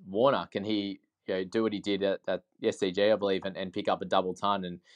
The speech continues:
in his only really good score of that series against South Africa? So,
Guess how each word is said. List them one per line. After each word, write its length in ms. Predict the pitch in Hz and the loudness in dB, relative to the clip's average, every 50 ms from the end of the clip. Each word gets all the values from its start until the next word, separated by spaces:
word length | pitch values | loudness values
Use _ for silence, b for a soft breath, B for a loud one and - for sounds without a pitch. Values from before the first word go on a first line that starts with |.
| b b b | b b b
in 140 | - 101 98 | -8 -6 -4
his 180 | 101 110 101 110 | -2 -2 -2 -2
only 220 | 107 117 107 101 | -4 -4 -4 -2
really 180 | 95 98 95 92 | -2 -2 -2 -2
good 180 | 87 101 90 | -4 -6 -8
score 300 | - - - 101 92 92 | -6 -2 2 4 4 4
of 60 | 90 | 4
that 180 | 82 92 87 82 | 4 2 0 0
series 380 | - - 98 92 92 90 82 92 | -2 -2 0 2 2 0 0 -2
against 220 | 90 90 87 - | -4 -4 -2 0
South 180 | - 85 85 87 | 0 2 4 2
Africa? 400 | 87 - - 95 92 90 85 82 | 0 0 0 0 2 2 0 0
So, 280 | - - 101 95 90 | 2 4 4 4 4